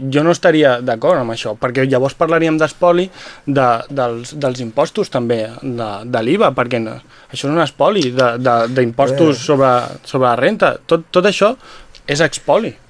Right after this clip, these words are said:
Speaker 2: Escolta'm, primer aclareix-te les idees, sisplau.
Speaker 1: No, no.
Speaker 2: A veure, aclareix-te les idees perquè estem parlant de coses molt diferents. Estem parlant de coses molt diferents. Una cosa, primera, eh, està bé, hi ha partits d'esquerra i partits més de dreta, això no hi ha cap dubte. De totes maneres, vés en compte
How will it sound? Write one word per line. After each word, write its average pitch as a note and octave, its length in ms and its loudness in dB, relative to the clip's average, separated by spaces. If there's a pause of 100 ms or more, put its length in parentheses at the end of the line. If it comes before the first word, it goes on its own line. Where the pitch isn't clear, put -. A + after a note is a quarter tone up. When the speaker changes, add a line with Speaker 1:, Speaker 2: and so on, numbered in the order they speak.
Speaker 2:
Escolta'm, B2+ 420 0
primer C#3 240 2
aclareix-te B2 480 2
les A#2 160 0
idees, A2 320 -4
sisplau. C#3+ 460 -8 (100)
Speaker 1:
No, B2+ 240 -2
no. C3+ 80 2
Speaker 2:
A C3+ 60 6
veure, C3+ 180 4
aclareix-te C#3+ 480 2
les B2 160 0
idees C3 320 2
perquè C3+ 220 0
estem A#2 180 -4
parlant B2+ 160 0
de A#2+ 60 0
coses A#2+ 240 -2
molt A#2+ 160 0
diferents. A#2 480 -6 (340)
Estem C#3 200 -2
parlant D3 200 4
de D#3 60 6
coses C#3+ 140 2
molt C3 160 0
diferents. A2+ 460 -6 (100)
Una D#3+ 200 4
cosa, E3+ 380 4 (140)
primera, B2+ 360 0 (500)
eh, C3+ 560 6 (460)
està C#3+ 200 -2
bé, C3+ 120 2
hi B2 80 2
ha - 80 -2
partits A#2+ 280 -4
d'esquerra C#3 320 0
i C3+ 60 -10
partits B2+ 260 -4
més A#2 140 -2
de A2+ 80 -4
dreta, A2 260 -4
això - 160 -4
no B2+ 60 0
hi B2+ 60 2
ha B2 80 0
cap A#2+ 120 0
dubte. A#2+ 320 -6
De - 300 -20
totes C#3+ 160 2
maneres, C#3 320 6
vés C#3 220 0
en C3+ 100 0
compte C3 400 0